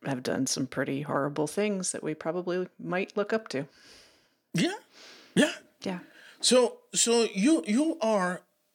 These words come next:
Speaker 2: absolutely right about, uh, uh,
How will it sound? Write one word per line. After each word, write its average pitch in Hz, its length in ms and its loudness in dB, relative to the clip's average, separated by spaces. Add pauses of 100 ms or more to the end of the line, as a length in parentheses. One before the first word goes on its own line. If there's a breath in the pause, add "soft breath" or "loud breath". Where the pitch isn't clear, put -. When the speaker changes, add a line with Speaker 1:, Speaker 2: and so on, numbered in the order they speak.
Speaker 2:
absolutely 175 1400 0 (100)
right 202 600 0 (1000)
about, 143 540 0 (240)
uh, - 60 -4 (120)
uh, 151 140 -2